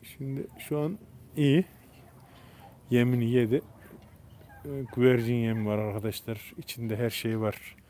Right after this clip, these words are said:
Mısırından sonra, e, mercimeğinden artık aklınıza ne geliyorsa hepsi var. Kuş,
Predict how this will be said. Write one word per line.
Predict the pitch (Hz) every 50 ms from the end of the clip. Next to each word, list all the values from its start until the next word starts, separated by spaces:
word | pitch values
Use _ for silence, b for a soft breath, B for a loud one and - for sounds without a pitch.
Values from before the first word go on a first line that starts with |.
| b b b b b b b b b b b - -
Mısırından | 117 110 - - - 120 113 117 113 113 110 104 117 120 123 127 120 110 101 B B B B B B B _ _ - - - - - _ _ - - - - - - - - - - - -
sonra, | - - - - 110 110 110 110 110 110 107 104 - - - - -
e, | - 107 107 107 104 104 104 104 98 b b b b b b b b b b _ _ _ _ 831 807 _ _ _ - 1077 1077 1077 - _ _ _ - 807 807 _ _ _ _ 880 831 - _ _ -
mercimeğinden | 110 117 120 110 107 107 113 117 120 117 117 117 113 110 110 120 127 135
artık | 123 127 117 - - - - -
aklınıza | 113 120 120 - 123 120 120 113 110 113 107
ne | 120 127
geliyorsa | 120 131 127 117 117 113 110 - - 127
hepsi | 107 - - 139 135
var. | 123 110 104
Kuş, | - - 135 123 - - -